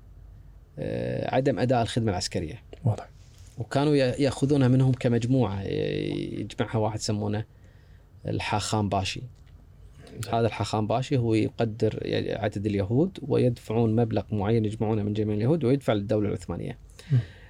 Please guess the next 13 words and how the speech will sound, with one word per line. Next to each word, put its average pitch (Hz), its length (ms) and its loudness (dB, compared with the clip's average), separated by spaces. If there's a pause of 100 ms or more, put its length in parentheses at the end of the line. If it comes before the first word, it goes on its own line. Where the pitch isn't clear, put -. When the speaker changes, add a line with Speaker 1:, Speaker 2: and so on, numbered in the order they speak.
(380)
Speaker 1:
آه، 110 560 4
ومن، 139 520 4
آه، 117 1500 4
وأحيانا، 180 720 0 (180)
آه، 62 640 0
من 131 160 2
لا 143 160 6
يستطيع 156 460 0
أن 120 80 2
يدفع 123 340 0
بدل 131 200 2
الخدمة 120 340 -2
العسكرية، 101 600 -4